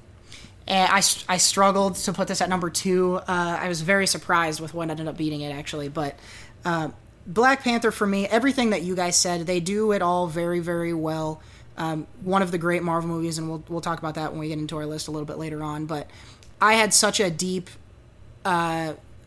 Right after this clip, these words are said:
and visceral reaction to seeing Wakanda, and, and we talked at length about this on the podcast in the past, but the, the whole idea of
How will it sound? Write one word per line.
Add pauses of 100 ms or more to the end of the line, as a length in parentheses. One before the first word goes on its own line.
(140)
and
visceral
reaction
to
seeing
Wakanda,
and,
and
we
talked
at
length
about
this
on
the
podcast
in
the
past,
but (260)
the,
the
whole
idea
of